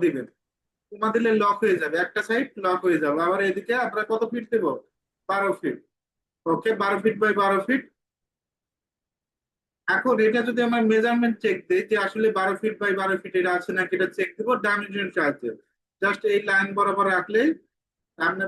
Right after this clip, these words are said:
বারো ফিট যে আছে এটা দেখা যাবে। হ্যাঁ, ওকে, আমরা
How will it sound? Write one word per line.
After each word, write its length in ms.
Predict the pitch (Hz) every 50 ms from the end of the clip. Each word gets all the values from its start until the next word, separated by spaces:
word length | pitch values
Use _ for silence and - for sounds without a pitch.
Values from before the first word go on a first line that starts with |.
| -
বারো 180 | 185 190 190 190 185
ফিট 160 | 196 208 208 - -
যে 80 | 208 202 190 185
আছে 160 | 185 190 247 240 226 190
এটা 140 | - 180 165 170 175
দেখা 200 | 170 170 175 165 156
যাবে। 180 | 139 120 120 113 - _ - -
হ্যাঁ, 180 | 208 233 220 - - _ _ _ _ _ _ _ _ _ _ _ _ _ _ _ _ _ _ - - 160
ওকে, 200 | 151 - - 123 117 _ _ _ _ _ _ _ -
আমরা 160 | 156 170 190